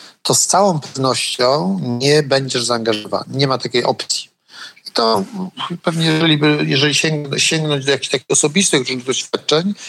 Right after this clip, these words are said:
widzimy sami, jak bardzo ten brak szacunku albo szacunek okazywany tobie,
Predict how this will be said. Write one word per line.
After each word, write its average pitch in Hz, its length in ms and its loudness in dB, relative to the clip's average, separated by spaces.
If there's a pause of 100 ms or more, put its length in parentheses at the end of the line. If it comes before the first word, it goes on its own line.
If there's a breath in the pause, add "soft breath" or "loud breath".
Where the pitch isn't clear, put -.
(300 loud breath)
widzimy 147 360 0
sami, 151 380 2
jak 131 200 0
bardzo 143 800 2
ten 139 260 -4
brak 151 240 0
szacunku 147 760 0
albo 127 480 2
szacunek 135 540 0
okazywany 117 580 -4
tobie, 117 400 0